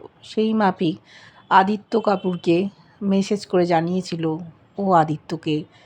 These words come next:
বিয়ে করতে চায়, ওর সাথে সেটেল হতে চায়। সেই মতো আদিত্য চলে এসেছিল, কারণ আদিত্য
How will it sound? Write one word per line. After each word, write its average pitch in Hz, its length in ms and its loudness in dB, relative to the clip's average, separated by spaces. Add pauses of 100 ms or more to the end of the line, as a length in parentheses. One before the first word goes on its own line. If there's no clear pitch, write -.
(240)
বিয়ে 185 240 4
করতে 160 380 -4
চায়, 113 300 -4 (260)
ওর 180 100 -2
সাথে 165 500 -2 (480)
সেটেল 214 400 0
হতে 165 280 -4
চায়। - 260 -8 (840)
সেই 240 240 2
মতো 226 280 4
আদিত্য 202 420 4
চলে 196 260 2
এসেছিল, 190 320 0
কারণ 185 280 2
আদিত্য 196 640 0